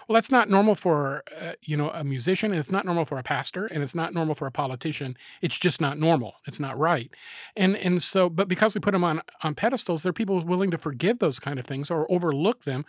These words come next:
because we so much appreciate the good things that they do. And that's just a dangerous pattern of behavior, and it,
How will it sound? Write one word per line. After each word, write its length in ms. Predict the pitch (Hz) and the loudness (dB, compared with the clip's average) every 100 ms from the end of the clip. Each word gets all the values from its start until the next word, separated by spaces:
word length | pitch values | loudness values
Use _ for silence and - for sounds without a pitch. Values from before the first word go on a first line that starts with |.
| - - | -12 -12
because 320 | - 190 202 214 | -4 0 0 0
we 80 | |
so 240 | 175 - 220 | -4 0 0
much 180 | 220 190 | 2 0
appreciate 540 | - 208 - 180 165 | -2 -2 -2 -2 -2
the 80 | 160 | -2
good 240 | 170 180 | 2 0
things 220 | 160 147 | 0 -2
that 140 | 139 127 | -4 -6
they 140 | 131 | -6
do. 320 | 123 214 165 - - - - - - | -2 0 0 -6 -18 -20 -20 -20 -4
And 220 | 180 180 - | 0 0 0
that's 240 | 185 220 | -2 -2
just 180 | - - | -8 -2
a 60 | 277 | -2
dangerous 520 | 139 160 170 151 135 | 2 2 2 0 -2
pattern 360 | - 156 147 135 | -2 0 0 0
of 100 | 120 | -4
behavior, 540 | 123 143 208 151 135 - | -8 -4 -2 -2 -4 -2
and 120 | 170 | 0
it, 120 | 190 | 0